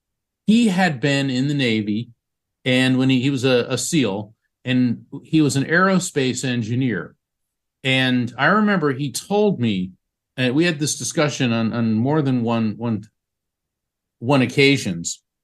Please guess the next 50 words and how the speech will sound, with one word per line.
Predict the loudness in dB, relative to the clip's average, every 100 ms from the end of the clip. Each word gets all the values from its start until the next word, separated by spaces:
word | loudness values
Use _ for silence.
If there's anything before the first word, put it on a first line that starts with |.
| _ _ _ 2
He | 4
said | 4 2
when | 2 2
he | 4
was | 4 4
a | 2
young | 2 2 2 2 -2
engineer, | -2 -2 -2 -2 -2 -2 -6 -14 -8
it | -4
was | 0
in | 2
their, | 2 -2 -2
um, | -2 0 -2 -2
probably | 0 2 2
the |
mid | 2 0 0
nineteen | -2 -2 -4 -2
fifties. | 0 -2 -4 -8 -6
My | -2
parents | 2 2 2 2
had | 0 0
me | -2
later | 0 0 0 -2
in | -2
life, | -2 -2 -6 -12 _ _ _ _
so | -2
I, | 0 0
I | -2
came | 0 0 0
along, | 0 0 -2 -4
uh, | -6
quite | -4 -2
a |
bit | -2 0
later. | 2 4 4
But, | 2 0 -4 -12 _ -6
you | -2
know, | -2 -4 -12 _
uh, | -6 -4
Dad | 0 2 4 2
told | 0 0 2
me | 0 0
that | -2 -2 -4 -8 _ _ _ _ _ _ _ _ -2
he | 0
was | 0
at | 0 0
a | 0
laboratory | 0 0 -2 -6 -6 -4 -4 -4
in | -8
California, | -2 0 2 0 -2 0 0 0 -2 -6